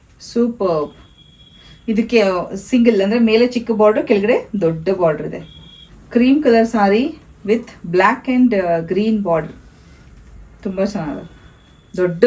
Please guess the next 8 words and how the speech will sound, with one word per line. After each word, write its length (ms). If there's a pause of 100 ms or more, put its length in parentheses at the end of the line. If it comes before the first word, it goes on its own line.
ಬಾರ್ಡರ್ 260
ಆಗಿರೋದ್ರಿಂದ 320 (440)
ರೇಷ್ಮೆ 420
ಸೀರೆ 200
ಉಟ್ಟಿರೋ 340
ಫೀಲಿಂಗ್ 400
ಸಿಗುತ್ತೆ. 760
ಹಾಗೆ 440